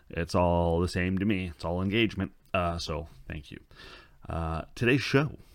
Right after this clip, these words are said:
today's show, what are we gonna talk about? So I taught my six-year-old how to play chess. He beat me almost immediately. And, uh, we got,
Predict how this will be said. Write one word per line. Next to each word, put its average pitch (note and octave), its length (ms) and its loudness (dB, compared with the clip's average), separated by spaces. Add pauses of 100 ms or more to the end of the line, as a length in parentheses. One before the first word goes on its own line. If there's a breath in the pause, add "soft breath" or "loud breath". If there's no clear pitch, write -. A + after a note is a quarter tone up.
(340 soft breath)
today's F#2+ 240 -2
show, E2+ 160 0
what E2 120 0
are F#2+ 40 4
we F#2+ 80 4
gonna F2+ 80 0
talk F#2 160 0
about? D2+ 160 -6
So F2 140 0
I E2 40 -2
taught F#2 240 2
my E2+ 80 -4
six-year-old E2+ 520 0
how F2 100 0
to D#2 60 -2
play D#2 180 -6
chess. - 460 -6 (340 loud breath)
He E2 640 -2 (220)
beat A2+ 200 4
me G#2+ 280 2
almost A2+ 340 2
immediately. E2 380 -4 (880 soft breath)
And, E2+ 360 -2
uh, E2 220 -2
we F#2 100 2
got, G2 200 0